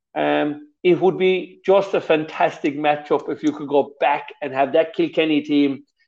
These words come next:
and the current Limerick team. And it's great the way they, they use the ball, fantastic. And because they have the best players.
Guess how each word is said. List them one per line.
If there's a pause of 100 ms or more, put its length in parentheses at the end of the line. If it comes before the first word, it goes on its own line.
(200)
and
the
current
Limerick
team. (600)
And (240)
it's
great
the
way
they,
they
use
the
ball,
fantastic. (140)
And (140)
because
they
have
the
best
players.